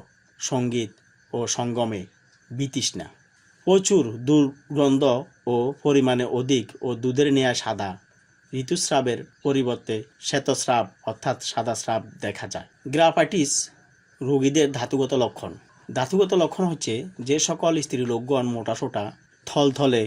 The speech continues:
ও ফর্সা, কোষ্ঠবদ্ধ ধাতু ও যাহাদের দেরিতে ঋতুস্রাব হয়, তাহাদের পীড়ায় উপকার হবে।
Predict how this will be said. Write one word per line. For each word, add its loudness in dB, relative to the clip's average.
ও -2
ফর্সা, 0
কোষ্ঠবদ্ধ 2
ধাতু -4
ও -6
যাহাদের 0
দেরিতে -2
ঋতুস্রাব -2
হয়, -12
তাহাদের 2
পীড়ায় 4
উপকার -2
হবে। -10